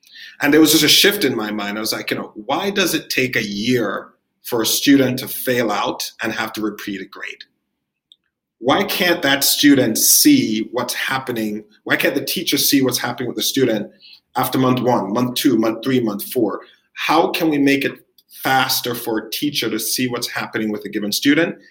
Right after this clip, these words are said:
and to help that student remediate and to improve?" And that, that was a connection. I remember all of the videos that we took of my practice, all of the time I spent talking to my coach,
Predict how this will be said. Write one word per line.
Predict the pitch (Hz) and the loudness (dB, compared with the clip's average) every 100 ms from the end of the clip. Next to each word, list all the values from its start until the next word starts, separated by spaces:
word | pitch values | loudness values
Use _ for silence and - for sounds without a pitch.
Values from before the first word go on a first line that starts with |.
| _ - | _ -6
and | 110 | -4
to | |
help | 117 117 113 | -2 -2 -2
that | 110 | -2
student | - - 113 107 98 - _ _ _ _ _ - | -2 0 2 2 -2 -10 _ _ _ _ _ -4
remediate | 107 110 127 135 131 131 131 117 | 0 4 4 6 6 4 0 -4
and | 117 110 | -2 0
to | 110 110 | -2 -2
improve?" | 107 - 98 92 - - - 123 | -4 -4 -6 -6 -16 -20 -12 -2
And | 123 | 2
that, | 151 156 | 2 2
that | 165 | 4
was | 165 | 4
a | 165 | 4
connection. | - 143 139 - 104 - _ - | 2 2 2 0 -4 -8 _ -6
I | 117 | -4
remember | 117 120 139 165 165 165 165 - - | -4 0 2 6 6 4 2 -6 -10
all | 127 131 | -2 0
of | 139 | 0
the | 131 | -2
videos | 110 135 139 139 135 | 0 2 4 4 4
that | 131 127 | 0 -2
we | 127 | -4
took | 127 | -4
of | 123 - | -6 -10
my | 110 - | -12 -8
practice, | 143 139 - 147 - - _ _ _ _ - | -4 -4 -2 -4 -4 -10 _ _ _ _ -4
all | 120 | -2
of | |
the | 120 - | -2 -6
time | 131 131 | -2 0
I | 127 | 0
spent | 127 - 123 | 0 -2 -4
talking | 127 120 120 | -2 -4 -4
to | |
my | 113 110 | -6 -6
coach, | - 160 156 - - | 2 4 4 2 -4